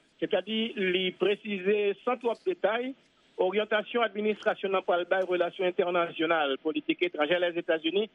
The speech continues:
pandan kat an k ap vin la yo, nan premye diskou enpòtan l pwononse sou dosye a, depi l te monte sou pouvwa, pandan vizit li fè jondi la Jacqueline nan depatman Eta.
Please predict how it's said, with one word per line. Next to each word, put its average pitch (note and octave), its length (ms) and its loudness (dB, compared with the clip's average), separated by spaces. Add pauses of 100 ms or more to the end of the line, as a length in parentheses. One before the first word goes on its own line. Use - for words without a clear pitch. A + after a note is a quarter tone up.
(520)
pandan G3+ 240 2
kat F#3 160 -2
an G3+ 80 -4
k G3+ 80 2
ap F3+ 140 -2
vin E3+ 180 0
la C#3+ 80 2
yo, F3 300 2 (100)
nan D3 320 2
premye C4+ 380 0
diskou A#3 500 -2
enpòtan G#3 540 0
l F3 80 -10
pwononse G#3 420 0
sou G#3 160 -6
dosye E3 300 2 (100)
a, F3 140 -4
depi D3+ 240 -2
l - 80 0
te F3+ 100 2
monte E3 240 0
sou D3+ 160 -8
pouvwa, D3+ 460 0 (420)
pandan B3+ 320 2
vizit A3+ 400 -2
li G#3 160 0 (140)
fè G3+ 160 2
jondi F#3 320 0
la D#3+ 160 2
Jacqueline E3+ 640 0
nan C#3+ 260 2
depatman G3+ 560 -2
Eta. E3+ 300 0